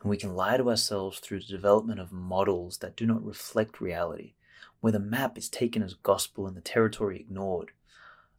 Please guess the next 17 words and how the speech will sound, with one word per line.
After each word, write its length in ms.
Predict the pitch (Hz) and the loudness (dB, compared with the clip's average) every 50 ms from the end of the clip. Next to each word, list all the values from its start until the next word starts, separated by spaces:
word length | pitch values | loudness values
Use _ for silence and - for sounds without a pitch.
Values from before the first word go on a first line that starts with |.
| _ | _
the 80 | - 104 | -2 2
world 300 | 92 110 135 165 165 - | 6 6 6 6 4 2
quickly 340 | - - 147 151 - - 117 | -4 -6 -6 -4 -2 -4 -4
devolves 600 | 110 104 98 95 92 92 95 - - - - - - | -4 -4 -4 -4 -4 -4 -4 -6 -8 -10 -12 -10 -8
into 240 | - 110 - - 110 | -6 -6 -2 -2 -2
a 20 | |
mindless 560 | 101 98 98 92 92 95 95 101 101 95 - - | -2 -2 -4 -6 -6 -8 -6 -8 -8 -8 -8 -6
tyranny. 460 | - - 120 110 92 85 - - - _ _ - _ _ _ - - - _ _ _ _ _ _ _ _ _ _ | -4 0 2 2 2 0 -4 -12 -20 _ _ -20 _ _ _ -20 -20 -20 _ _ _ _ _ _ _ _ _ _
Environments 580 | - 117 107 110 110 123 127 131 123 120 - - | 0 8 10 12 12 12 10 6 2 -2 -4 0
with 380 | - 110 107 104 - - - - - - | 2 2 2 2 0 -6 -14 -8 -6 -4
ideal 360 | 107 104 95 107 110 123 123 | -4 -2 0 0 0 0 -2
conditions 460 | 113 110 107 98 92 - 95 90 - | -4 -6 -4 -4 -4 -4 -6 -6 -8
for 80 | - - | -10 -10
parasitism 720 | - - 101 98 98 95 - - - - 92 - 92 90 | -2 2 2 2 2 0 -4 -8 -10 -10 -8 -8 -8 -8
include 460 | 90 90 - - 98 92 92 87 - | -10 -12 -10 -8 -8 -8 -8 -10 -8
Hollywood, 580 | - - 95 92 95 95 95 95 95 - - - _ - _ _ _ _ _ | -4 -2 -2 0 -2 -4 -4 -6 -6 -8 -12 -16 _ -20 _ _ _ _ _
politics, 760 | - - 110 101 98 - - 104 98 92 - - - - - | 0 4 4 4 4 4 0 -2 -2 -2 -2 -4 -4 -4 -6